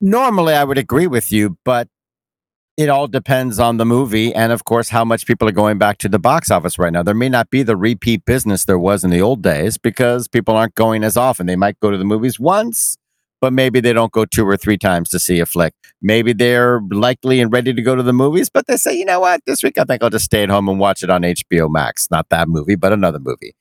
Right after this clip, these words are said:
So I don't think the rules are back in force like they would be normally. So I'm not so sure that F nine won't be played out in North America within thirty days. We'll have to see. And number two is A Quiet Place Part Two. That made another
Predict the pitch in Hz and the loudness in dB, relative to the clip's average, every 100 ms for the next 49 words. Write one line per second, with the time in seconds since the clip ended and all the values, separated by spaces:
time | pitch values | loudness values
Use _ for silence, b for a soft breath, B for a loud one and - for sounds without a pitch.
0 | _ - 143 131 123 - _ - 135 147 | _ -2 0 2 0 -4 _ 0 0 0
1 | - 127 127 113 123 113 - - 110 107 | -2 -2 0 2 2 0 -6 -4 0 2
2 | 104 107 104 - _ _ _ - 104 110 | 2 0 -2 -6 _ _ _ -4 -2 -2
3 | 101 95 - 113 90 80 95 90 92 87 | -2 -2 0 2 2 0 -2 0 0 0
4 | 82 90 92 90 78 69 - 104 101 98 | 0 0 2 0 -2 -4 -4 0 0 0
5 | 95 B 101 113 123 - 117 - 123 110 | -6 B -2 0 0 2 0 2 0 2
6 | 101 101 - 101 101 90 110 - 123 127 | 2 0 2 0 2 2 0 0 -2 0
7 | 139 135 185 151 98 95 - 95 92 85 | 0 2 0 -2 -2 -2 0 2 2 0
8 | - 78 - _ - 104 101 98 92 90 | -2 -4 -4 _ -2 0 0 0 0 0
9 | 95 120 80 67 82 - 95 - 104 69 | -2 -2 -6 -4 -4 -4 -4 -2 -2 -4
10 | - _ _ - 113 123 104 - 160 170 | -12 _ _ -4 0 0 0 0 2 2
11 | 139 110 - - - 131 127 113 127 120 | 0 -2 -6 -4 0 2 2 2 0 -2
12 | - 120 113 - 151 151 156 b _ 107 | 0 0 0 0 0 0 -2 b _ -2
13 | 123 123 110 117 117 | 0 0 0 2 0